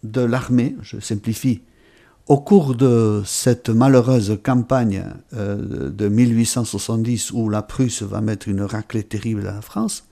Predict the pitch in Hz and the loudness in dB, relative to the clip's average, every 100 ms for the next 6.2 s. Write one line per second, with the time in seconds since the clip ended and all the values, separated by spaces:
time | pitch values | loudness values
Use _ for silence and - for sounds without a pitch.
0 | _ _ - - - - - - - - | _ _ -20 -20 -20 -20 -20 -10 -4 4
1 | 156 147 151 160 143 123 123 123 110 113 | 6 8 8 8 6 4 2 2 2 2
2 | 165 - - - 180 202 170 160 160 143 | 0 -2 -4 0 0 4 6 6 6 4
3 | 208 - - - _ _ - _ - _ | 2 2 -6 -16 _ _ -20 _ -20 _
4 | - 156 139 - - _ _ _ _ _ | -2 0 0 -4 -16 _ _ _ _ _
5 | _ _ - 131 127 139 - - 107 135 | _ _ -4 -2 0 0 0 -4 -2 -2
6 | 143 | 0